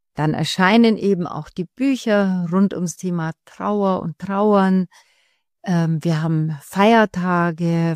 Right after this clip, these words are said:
wie zum Beispiel den Totensonntag oder auch Allerheiligen. Die Tage werden kürzer, es wird kälter, wir begegnen weniger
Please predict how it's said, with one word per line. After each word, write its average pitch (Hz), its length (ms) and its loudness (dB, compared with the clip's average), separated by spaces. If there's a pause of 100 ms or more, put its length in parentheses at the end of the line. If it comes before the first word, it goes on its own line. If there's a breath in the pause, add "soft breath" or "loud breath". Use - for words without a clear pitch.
(120)
wie 156 160 -10
zum 156 260 -8
Beispiel 151 680 -6
den 151 200 -8
Totensonntag 165 1200 -2
oder 156 240 -10
auch - 180 -14
Allerheiligen. 175 1400 0
Die 156 120 -6
Tage 151 400 -6
werden 156 280 -4
kürzer, 214 480 -2
es - 220 -8
wird - 240 -8
kälter, 180 400 -2
wir 156 120 -2
begegnen 160 580 -2
weniger 151 500 -2